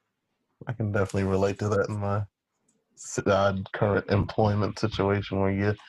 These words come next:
you like your peers, but sometimes the, uh, the folks in charge, it's like, just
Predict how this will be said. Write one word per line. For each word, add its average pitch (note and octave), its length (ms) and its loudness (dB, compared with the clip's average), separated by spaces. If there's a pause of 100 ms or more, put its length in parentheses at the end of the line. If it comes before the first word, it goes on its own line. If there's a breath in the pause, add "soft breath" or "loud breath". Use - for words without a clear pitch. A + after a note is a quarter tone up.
(180 soft breath)
you B2+ 80 4
like C#3+ 240 4
your A2+ 100 4
peers, G2 460 2
but F2 260 -2 (280)
sometimes F#2 680 0
the, F#2 280 2
uh, F#2+ 180 6 (420 loud breath)
the G2+ 80 0
folks A#2 320 2
in F#2+ 100 2
charge, F2+ 380 2
it's F#2 120 -4
like, F#2 200 2 (180)
just - 240 -8